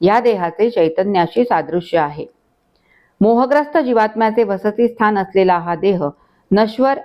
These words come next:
आणि अनश्वर यातील निवड करण्यास असमर्थ असतो. त्यामुळे मानवांना अज्ञानाच्या गर्तेत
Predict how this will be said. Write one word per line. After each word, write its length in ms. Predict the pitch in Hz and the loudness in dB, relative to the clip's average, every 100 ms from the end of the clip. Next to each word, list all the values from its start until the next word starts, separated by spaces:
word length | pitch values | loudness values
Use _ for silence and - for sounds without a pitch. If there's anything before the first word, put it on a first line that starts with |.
| - | -4
आणि 200 | 208 214 | -4 -2
अनश्वर 500 | 180 202 220 202 151 - _ _ | -2 -2 0 0 0 -2 _ _
यातील 440 | - 196 196 226 208 | 2 2 2 -2 0
निवड 280 | 185 214 240 | 2 0 0
करण्यास 440 | 220 175 165 160 - - | -2 -2 -2 -2 -6 -4
असमर्थ 480 | 175 190 190 214 233 | -2 0 -2 -2 -2
असतो. 360 | 180 - - - _ _ _ _ - | -2 -4 -4 -6 _ _ _ _ -6
त्यामुळे 320 | 262 247 170 - - _ - | -4 -4 -6 -10 -20 _ -4
मानवांना 640 | 185 196 226 254 262 262 | 0 2 2 0 0 0
अज्ञानाच्या 680 | 269 180 165 208 220 226 262 | -2 -2 0 0 0 0 -2
गर्तेत 380 | 220 202 - | 0 -2 0